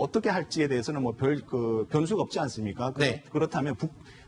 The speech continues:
Speaker 1: 북핵 리스트에 과연 무엇을 담아내는 것이냐, 미국이
Speaker 2: 네.
Speaker 1: 만족하는 혹은 우리가 만족하는 그런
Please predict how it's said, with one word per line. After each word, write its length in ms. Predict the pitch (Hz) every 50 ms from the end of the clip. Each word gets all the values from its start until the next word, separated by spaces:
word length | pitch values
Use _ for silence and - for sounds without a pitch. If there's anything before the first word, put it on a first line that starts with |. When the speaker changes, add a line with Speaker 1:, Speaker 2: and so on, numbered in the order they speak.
| -
Speaker 1:
북핵 360 | - 180 180 - - 269 277 254
리스트에 560 | 214 156 165 196 233 - - 285 254 240 214
과연 320 | - - 135 147 165 139 98
무엇을 340 | 104 120 143 165 165 262 247
담아내는 460 | 214 175 156 165 156 139 123 123 127
것이냐, 500 | - 143 123 - 156 139 117 110 113 120
미국이 280 | 120 123 156 175 139 110
Speaker 2:
네. 60 | 95
Speaker 1:
만족하는 520 | - 131 131 143 147 135 - 131 120 127 131
혹은 220 | 147 165 170 156
우리가 240 | 123 123 151 170 165
만족하는 520 | 147 131 139 147 143 - 143 127 131 131 120
그런 320 | 139 170 190 202 202